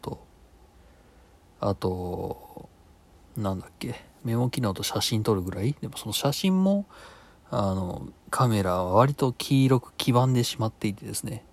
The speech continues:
まあ、レンズに傷が入ったのか、それとも中のセンサーがいかれてしまったのか、割と黄ばんだ写真が撮れてしまって、うん、あまり、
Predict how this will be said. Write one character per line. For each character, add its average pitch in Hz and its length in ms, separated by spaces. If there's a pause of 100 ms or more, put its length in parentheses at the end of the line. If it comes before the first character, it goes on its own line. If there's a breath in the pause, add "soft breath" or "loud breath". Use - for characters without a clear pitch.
ま 123 160
あ、 - 40
レ 113 160
ン 110 80
ズ 104 120
に - 100
傷 107 220
が 104 120
入 104 100
っ 101 40
た - 140
の - 80
か、 104 100
そ - 100
れ 113 60
と 113 120
も 98 80
中 101 240
の 95 80
セ 101 160
ン 98 60
サ 98 120
ー 92 60
が 95 80
い 92 100
か 98 120
れ 95 80
て - 60
し - 120
ま 101 60
っ - 60
た - 120
の - 60
か、 - 180 (880 loud breath)
割 135 180
と - 120
黄 - 200
ば 131 160
ん 135 60
だ 127 80
写 117 140
真 113 140
が 101 100
撮 107 100
れ 95 60
て 98 100
し 101 100
ま - 80
っ - 40
て、 - 340 (520)
う - 40
ん、 92 400
あ - 120
ま 131 160
り、 127 180